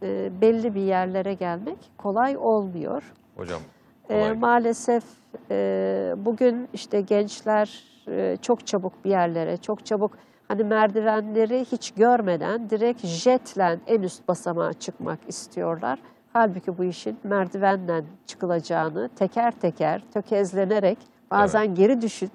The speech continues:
Speaker 1: tekraren ileriye çıkılacağını, benim gibi mesela ben de işte kendimce epey bir yükseğe gelmiştim ama bir düştüm. Tekrar sıfırdan başlayarak.
Speaker 2: Ama hocam hatta ciddi sabır istiyor. Bizim bir arkadaş meşk ediyordu.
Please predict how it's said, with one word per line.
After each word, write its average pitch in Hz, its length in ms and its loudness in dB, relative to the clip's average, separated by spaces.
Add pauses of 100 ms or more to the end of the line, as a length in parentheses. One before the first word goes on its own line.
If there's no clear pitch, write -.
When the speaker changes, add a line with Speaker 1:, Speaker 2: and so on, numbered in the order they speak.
(360)
Speaker 1:
tekraren 262 560 2
ileriye 175 440 2
çıkılacağını, 170 800 -4
benim 214 280 4
gibi 160 240 -4
mesela 170 320 -6
ben 180 200 -4
de 170 40 -10
işte 170 220 -10 (360)
kendimce 208 480 2
epey 185 400 0
bir 175 160 2
yükseğe 180 420 0
gelmiştim 170 600 -4
ama 247 180 -4 (380)
bir 294 120 2
düştüm. 202 380 -4 (420)
Tekrar - 380 0
sıfırdan 220 720 -2
başlayarak. 196 720 -4
Speaker 2:
Ama 131 120 -6
hocam 127 260 -2
hatta 110 300 -2
ciddi 113 340 -8
sabır 95 320 -4
istiyor. 78 280 -12
Bizim 104 260 -12
bir 107 40 2
arkadaş 95 560 0 (100)
meşk 95 260 -8
ediyordu. 85 440 -6